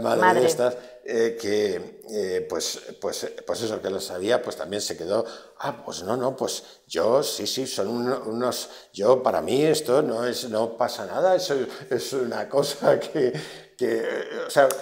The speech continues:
Speaker 1: que, que lo van a hacer, o sea, se dan cuenta que, que por todos lados, o sea, es, eh,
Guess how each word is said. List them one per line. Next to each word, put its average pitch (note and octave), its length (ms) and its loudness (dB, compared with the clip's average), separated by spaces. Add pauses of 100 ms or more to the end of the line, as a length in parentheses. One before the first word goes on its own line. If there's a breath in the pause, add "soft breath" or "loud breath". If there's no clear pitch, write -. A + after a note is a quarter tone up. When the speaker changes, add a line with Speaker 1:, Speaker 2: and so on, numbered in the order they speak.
(160)
Speaker 1:
que, - 380 -2
que C3 80 0
lo C3 140 10
van F3 140 12
a - 20 4
hacer, D#3+ 420 2 (220)
o A2+ 40 -4
sea, D#3+ 200 4
se - 100 -4
dan C3+ 220 6
cuenta E3+ 340 4
que, B2 180 -2
que A#2+ 120 0
por - 260 -4
todos C#3+ 240 6
lados, E3 320 4
o B2+ 80 -4
sea, B2 160 0
es, A2+ 140 -6
eh, A2+ 400 -6